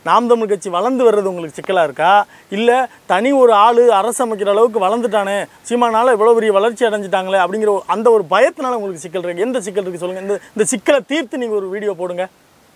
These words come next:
போடுங்க பாப்போம். அப்படியே பொத்தாம் பொதுவா அப்படி போற போக்குல ஒரு, ஒரு குற்றச்சாட்டை சொல்லிட்டு போறது. நாம் தமிழ் கட்சிலாம் வந்து ஆபாசமான வார்த்தையில வந்து ரொம்ப உபயோகிக்கிறாங்க.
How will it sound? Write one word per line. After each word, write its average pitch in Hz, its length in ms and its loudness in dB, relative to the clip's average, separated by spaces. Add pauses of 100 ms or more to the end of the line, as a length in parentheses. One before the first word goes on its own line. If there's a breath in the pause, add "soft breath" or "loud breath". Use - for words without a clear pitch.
(200)
போடுங்க 240 360 2
பாப்போம். 185 200 -6
அப்படியே 220 380 4 (540)
பொத்தாம் 294 340 -2
பொதுவா 302 260 2 (220)
அப்படி 175 260 -8
போற 262 320 4
போக்குல 277 140 -2
ஒரு, 202 520 2
ஒரு 202 160 -2
குற்றச்சாட்டை 208 400 -4
சொல்லிட்டு 180 340 -6
போறது. 151 160 -6
நாம் 196 220 -4
தமிழ் 220 240 -2
கட்சிலாம் 220 260 -4
வந்து 208 400 -2
ஆபாசமான 240 680 0
வார்த்தையில 214 400 0
வந்து 196 260 -2
ரொம்ப 190 320 0
உபயோகிக்கிறாங்க. 160 640 -4